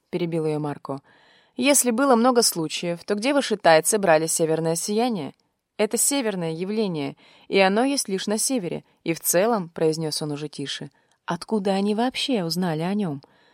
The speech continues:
Может, у вас в Азии есть искусственная разработка этого явления, дабы хорошо заработать?"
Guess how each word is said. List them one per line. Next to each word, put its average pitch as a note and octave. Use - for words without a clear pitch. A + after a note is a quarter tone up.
Может, A#3
у A3
вас A3
в A3+
Азии C#4+
есть G3
искусственная G#3+
разработка A3+
этого A3+
явления, A#3
дабы E3+
хорошо F#3+
заработать?" G3